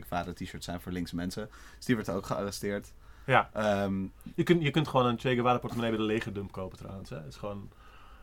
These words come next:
Speaker 2: is helemaal niet een, <laughs>
Speaker 1: Nee, nee, het schijnt, het schijnt best mee te vallen hoe, hoe links iedereen in Che Guevara kleding is. Maar,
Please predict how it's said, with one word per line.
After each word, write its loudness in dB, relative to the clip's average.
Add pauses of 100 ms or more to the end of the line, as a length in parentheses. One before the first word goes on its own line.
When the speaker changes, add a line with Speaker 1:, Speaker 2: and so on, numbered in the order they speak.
(140)
Speaker 2:
is 2
helemaal 8
niet 0
een, 0
<laughs> 10
Speaker 1:
Nee, 12
nee, 10
het 6
schijnt, 8
het 6
schijnt 8
best 6
mee 8
te -6
vallen 4
hoe, 2
hoe 4
links 2
iedereen -2
in -4
Che -4
Guevara -2
kleding -8
is. -12
Maar, 6